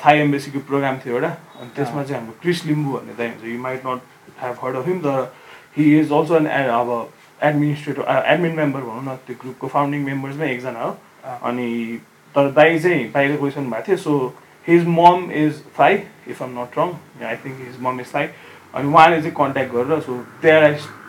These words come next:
Speaker 1: like, performed for the first time। अनि
Speaker 2: अँ।
Speaker 1: त्यसपछि चाहिँ त्यहाँबाट एक दुईजनाले त्यही इभेन्टमा थाहा पाएर नम्बर सेयरिङ यताउति गर्दा गर्दै, and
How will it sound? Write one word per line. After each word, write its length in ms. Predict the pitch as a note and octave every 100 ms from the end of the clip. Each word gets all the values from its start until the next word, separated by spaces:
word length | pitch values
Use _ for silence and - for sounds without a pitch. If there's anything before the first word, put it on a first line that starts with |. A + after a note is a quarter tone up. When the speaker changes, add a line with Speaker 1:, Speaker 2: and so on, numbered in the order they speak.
| -
Speaker 1:
like, 200 | B2+ -
performed 340 | D3+ D3+ C#3
for 120 | B2
the 140 | B2 B2
first 200 | B2 A#2+
time। 200 | - D#3+ D3+ - - - - -
अनि 180 | B2 C3
Speaker 2:
अँ। 120 | A#2+
Speaker 1:
त्यसपछि 480 | C#3 C#3 - C#3 C3+
चाहिँ 220 | B2+ D3+
त्यहाँबाट 480 | D3 - D3 D3 C#3 D#3+ D3 - -
एक 120 | C3+
दुईजनाले 460 | C3+ C3 B2+ B2 B2
त्यही 280 | - C3
इभेन्टमा 320 | B2 A#2 A2 A2
थाहा 160 | A#2
पाएर 440 | A2+ A#2+ B2 C#3+ B2+ - C3
नम्बर 260 | B2 B2+
सेयरिङ 380 | B2 B2+ C3 C#3
यताउति 320 | A#2+ A#2+ B2
गर्दा 300 | A#2+ A#2+ A#2+
गर्दै, 320 | A#2 A#2+ C3
and 60 | A#2